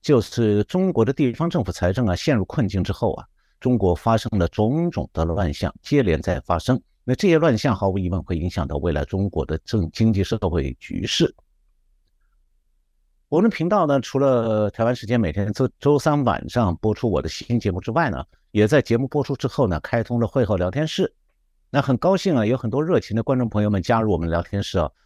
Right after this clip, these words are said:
大家可以交换看法，互相交流了。那也要特别感谢有些观众朋友们对我们的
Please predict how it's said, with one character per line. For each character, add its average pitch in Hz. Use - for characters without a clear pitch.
大 107
家 104
可 -
以 82
交 101
换 104
看 104
法， 57
互 -
相 90
交 143
流 95
了。 -
那 147
也 151
要 151
特 233
别 196
感 107
谢 143
有 101
些 131
观 139
众 135
朋 117
友 123
们 110
对 147
我 92
们 80
的 98